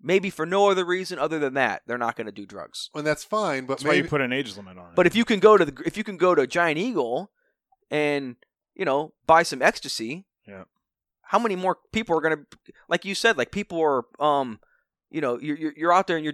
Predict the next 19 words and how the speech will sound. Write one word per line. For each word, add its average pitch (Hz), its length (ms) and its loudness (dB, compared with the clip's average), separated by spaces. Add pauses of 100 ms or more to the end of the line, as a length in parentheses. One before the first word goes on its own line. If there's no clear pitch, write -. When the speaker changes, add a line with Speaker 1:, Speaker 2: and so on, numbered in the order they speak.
(160)
Speaker 1:
people 185 200 -4
are 165 40 -2
doing 185 140 -4
these 170 100 -12
prescription - 420 -8
drugs 170 280 -2
'cause 123 180 -10
they're 123 160 0
readily 147 380 2
available 135 480 -2
and 104 80 -14
they're 107 80 -6
government 151 380 0
sanctioned. 170 520 -6 (640)
If, 156 300 0 (400)
or 135 240 -2
govern-, 156 340 2
you 156 60 -2
know, 113 300 -2